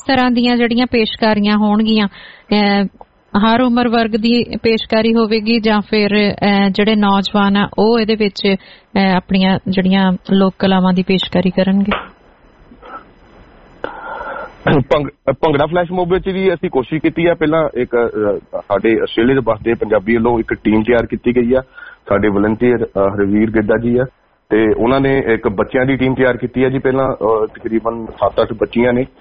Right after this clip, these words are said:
Speaker 2: ਤੇ ਬਹੁਤ ਛੋਟੀਆਂ ਉਮਰ ਦੇ
Speaker 1: ਜੀ।
Speaker 2: ਬੱਚੀਆਂ ਨੇ, ਤੇ ਉਹ, ਅਹ, ਉਹ ਮੇਰੇ ਖਿਆਲ, ਅਹ, ਉਹਨਾਂ ਦਾ ਤਿੰਨ ਚਾਰ ਮਿੰਟ ਦਾ ਪਹਿਲਾਂ ਇੱਕ ਗੀਤ ਆ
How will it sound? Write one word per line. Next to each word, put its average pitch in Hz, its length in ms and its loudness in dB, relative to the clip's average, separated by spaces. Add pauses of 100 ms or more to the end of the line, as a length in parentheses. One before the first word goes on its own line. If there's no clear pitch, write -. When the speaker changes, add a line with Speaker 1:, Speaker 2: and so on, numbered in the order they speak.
(260)
Speaker 2:
ਤੇ 107 120 2
ਬਹੁਤ 113 260 0
ਛੋਟੀਆਂ 110 440 0
ਉਮਰ 113 220 0
ਦੇ 113 100 2
Speaker 1:
ਜੀ। 110 120 0
Speaker 2:
ਬੱਚੀਆਂ 110 260 0
ਨੇ, 120 120 0
ਤੇ 120 200 2
ਉਹ, 120 420 0 (520)
ਅਹ, 113 200 2 (240)
ਉਹ 127 420 -2
ਮੇਰੇ 123 140 0
ਖਿਆਲ, 123 200 -2
ਅਹ, 113 300 -2 (240)
ਉਹਨਾਂ 123 200 0
ਦਾ 127 80 0
ਤਿੰਨ 127 320 -2
ਚਾਰ 113 300 -2
ਮਿੰਟ 110 220 -2
ਦਾ 107 100 2
ਪਹਿਲਾਂ 110 300 -2
ਇੱਕ 104 220 -8
ਗੀਤ 98 220 -6
ਆ 123 60 2